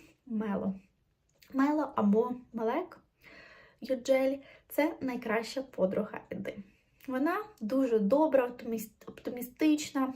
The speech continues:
в неї дуже розвинена емпатія, вона глибоко розуміє почуття інших і завжди готова підтримати. Мело вірить у краще в людях,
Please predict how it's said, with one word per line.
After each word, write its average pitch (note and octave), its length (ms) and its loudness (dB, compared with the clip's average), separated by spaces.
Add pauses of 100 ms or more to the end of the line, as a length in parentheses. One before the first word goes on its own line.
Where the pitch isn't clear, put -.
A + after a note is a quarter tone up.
(220)
в A3+ 180 -2
неї B3+ 400 0
дуже A#3 320 2
розвинена A3 640 0 (120)
емпатія, D4 640 0
вона A#3 340 -2
глибоко A#3+ 520 4
розуміє A3+ 420 2
почуття A3 460 -4
інших A#3+ 500 -2 (400)
і A#3 140 -2
завжди A3+ 380 0
готова G#3+ 360 -2
підтримати. G3+ 720 -4 (840)
Мело A#4 360 2
вірить D#4+ 460 0
у C4+ 180 0
краще D#4 480 2
в G#3+ 80 -2
людях, G#3 400 0